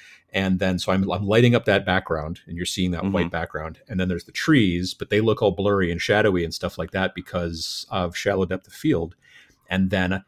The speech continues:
Speaker 1: the lights that are falling on the skeletons, I'm also using a black piece of foam core so that light doesn't hit those trees. And then that's why they look like silhouettes.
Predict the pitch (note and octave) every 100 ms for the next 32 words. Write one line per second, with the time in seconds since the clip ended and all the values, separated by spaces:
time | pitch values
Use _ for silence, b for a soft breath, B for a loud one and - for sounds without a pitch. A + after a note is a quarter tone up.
0 | _ _ - F2+ G#2+ B2 - G2 - A2+
1 | G#2+ G#2 F#2 E2 - - D3 D3+ F#2+ E2+
2 | E2+ D#2+ - F#2+ F2+ F#2+ G#2+ F2+ F#2+ F#2+
3 | F#2+ F2+ F2 E2 E2+ F2+ F2+ G2 - -
4 | - B2+ C3 - F2 E2+ - F2 F2 G2+
5 | F#2+ F#2 - G2+ G#2 F#2 F2 E2 D2 -
6 | D#3 G2 D#2+ F#2 - A2 F#2 E2 E2+ -
7 | F2 E2 E2 - D#2 - E2 D2 D#2+ D2+
8 | - -